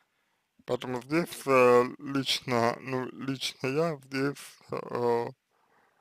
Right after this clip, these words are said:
вижу, ну, довольно серьёзное противо-, противоречие. Вот. А вам бы его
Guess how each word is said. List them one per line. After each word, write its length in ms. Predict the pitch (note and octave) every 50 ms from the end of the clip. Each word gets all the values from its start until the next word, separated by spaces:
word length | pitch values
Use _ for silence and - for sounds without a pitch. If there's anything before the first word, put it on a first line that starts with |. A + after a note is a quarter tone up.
| _ _ _ _ _
вижу, 500 | C3 B2 B2 C3 C#3 C3+ B2+ - C#3 C3+ C3 B2 A#2+ A#2+ A#2 A#2 - - - - - - - - - - - - B2+ - - - C3 C#3+ D#3+ - - -
ну, 220 | - C3+ C3+ C3+ C3
довольно 480 | C3+ C3+ C3 B2+ C#3+ D3 D3 C3+ - -
серьёзное 440 | - C#3+ B2 B2+ B2 A2 A#2+ A#2+
противо-, 600 | A#2 B2+ B2+ G#2+ - - - C#3+ C#3 A2 - - -
противоречие. 800 | - - A#2+ - - - D3 C#3+ C#3 B2+ A2+ - - - - - - _ _ _ _ _ _ _ _ _ _ _ _ _
Вот. 360 | C3 A#2+ A#2+ A#2+ A#2+ B2 C#3 - _ - - _ _ _ _ _ _ _ _ _ _ _ _ _ _ _ _ _ _ _ _ _ _ _ _ _ _ _ _ _ _
А 280 | C3+ B2+ B2 B2 B2 B2
вам 300 | B2 C#3 D3 D3+ D3 C#3
бы 80 | C#3+
его 1080 | C3+ C3+ C3 A#2+ A#2+ B2+ C3+ C#3+ C#3+ C#3+ C#3+ C#3+ C#3+ C#3 C3+ C3 C3 B2+ B2 B2 A#2+